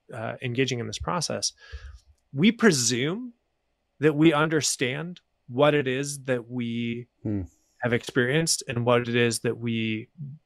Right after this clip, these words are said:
Speaker 1: believe, the set of beliefs that we've been given. I'm not sure many of us do, right? Like, a lot of,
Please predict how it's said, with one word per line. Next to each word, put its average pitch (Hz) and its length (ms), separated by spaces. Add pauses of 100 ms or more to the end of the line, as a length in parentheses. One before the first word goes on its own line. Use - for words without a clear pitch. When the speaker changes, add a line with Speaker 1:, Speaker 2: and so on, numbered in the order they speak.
(120)
Speaker 1:
believe, 120 580
the 117 120
set 127 180
of 104 100
beliefs 113 380
that 123 100
we've 113 160
been 117 140
given. 180 360 (800)
I'm 262 180
not 294 220
sure 262 340
many 233 360
of 220 100
us 220 200
do, 247 440 (800)
right? 185 180
Like, 196 200
a 175 60
lot 202 260
of, 214 340